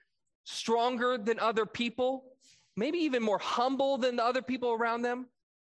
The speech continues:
No. What it takes to be a disciple of Jesus Christ is someone who is willing to drop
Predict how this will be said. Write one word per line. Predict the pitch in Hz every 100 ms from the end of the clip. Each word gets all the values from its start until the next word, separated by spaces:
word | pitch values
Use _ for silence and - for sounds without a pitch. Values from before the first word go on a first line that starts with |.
| _ _ _ _ _ _ _ _ _ _
No. | 165 190 220 233 - - _ _ _ _ _
What | 175 254
it | -
takes | 233 247 -
to | 214
be | 202 196
a |
disciple | 170 160 - 202 214 247 233
of | 175
Jesus | 202 202 190 -
Christ | - 202 240 254 - - _ _ _ _ _ _ _ _
is | - 175
someone | - 247 269 269
who | 220 226
is | 196
willing | 175 175 226 254 277
to | 247 196
drop | 190 208 214